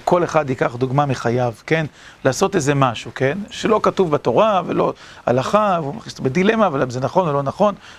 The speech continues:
האם זה רצון מהשם יתברך, כן? לפעמים בדברים קטנים מאוד, כן? בחיים שלכם, בחיי הישיבה, במקומות אחרים, לפעמים בדברים גדולים, כן? החלטות כבדות. ובפרט כשיבוא לאדם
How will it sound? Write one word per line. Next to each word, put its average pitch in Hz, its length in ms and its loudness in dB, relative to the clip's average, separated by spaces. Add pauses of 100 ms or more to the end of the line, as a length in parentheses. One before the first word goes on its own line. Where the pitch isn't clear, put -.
האם 226 180 0
זה 220 100 0
רצון 214 340 -2
מהשם 202 300 -2
יתברך, 165 440 -2
כן? 180 200 0 (300)
לפעמים 220 200 2
בדברים 175 300 2
קטנים 185 360 0
מאוד, 202 340 0 (460)
כן? 175 220 0
בחיים 139 500 0
שלכם, 151 380 0
בחיי 123 180 -2
הישיבה, 156 420 0
במקומות 160 340 -4
אחרים, 160 220 0
לפעמים 220 240 -2
בדברים 226 240 2
גדולים, 220 400 2 (960)
כן? 185 160 2
החלטות 165 340 0
כבדות. 143 460 0 (840)
ובפרט 160 520 2
כשיבוא 180 440 2
לאדם 190 500 2